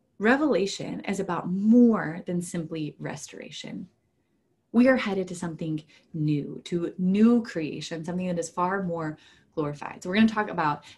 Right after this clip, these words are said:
that more in a second. But these four words, creation, fall, redemption, and glorification, give us a general movement for the Bible, Genesis through Revel-, Revelation. This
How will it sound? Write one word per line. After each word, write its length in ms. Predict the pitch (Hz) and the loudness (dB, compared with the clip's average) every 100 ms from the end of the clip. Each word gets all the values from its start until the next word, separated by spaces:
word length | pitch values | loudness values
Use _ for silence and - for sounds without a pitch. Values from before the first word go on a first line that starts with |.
| - | 0
that 240 | 165 - | 0 2
more 180 | 165 160 | -2 -2
in 100 | 156 | -2
a 40 | |
second. 320 | 151 - - | -2 -6 -2
But 140 | - 185 | 2 6
these 320 | 254 311 311 | 8 8 4
four 320 | - 220 233 | 4 6 6
words, 280 | 175 147 156 | 4 0 -2
creation, 520 | - 196 226 285 285 | 4 6 6 6 6
fall, 320 | 269 175 156 160 | 6 2 2 -2
redemption, 480 | 175 202 190 - | -2 -2 -4 -6
and 80 | 165 | -6
glorification, 880 | 151 160 175 - - 143 143 143 151 | -2 -2 -2 -6 -4 -6 -2 -4 -2
give 280 | - 254 226 | 2 2 2
us 340 | - - 185 - - - - | -4 -8 -8 -14 -20 -18 -12
a 60 | |
general 920 | 180 - - 214 220 247 254 247 247 247 | -12 -10 -4 0 2 2 2 2 2 2
movement 1040 | 185 175 180 175 151 147 - 180 - - _ _ _ | 0 0 0 -2 -6 -8 -8 -10 -12 -18 _ _ _
for 120 | 165 | -10
the 60 | |
Bible, 460 | 156 - - - - _ | -8 -12 -20 -20 -20 _
Genesis 560 | - 165 160 170 - _ | -12 -10 -10 -14 -14 _
through 140 | - 156 | -10 -8
Revel-, 360 | 147 139 139 _ - | -6 -10 -12 _ -6
Revelation. 800 | 175 156 147 151 - - - - 98 - - _ _ _ - - | -4 -4 -6 -8 -10 -10 -10 -10 -10 -10 -14 _ _ _ -8 6
This 260 | 220 220 | 6 6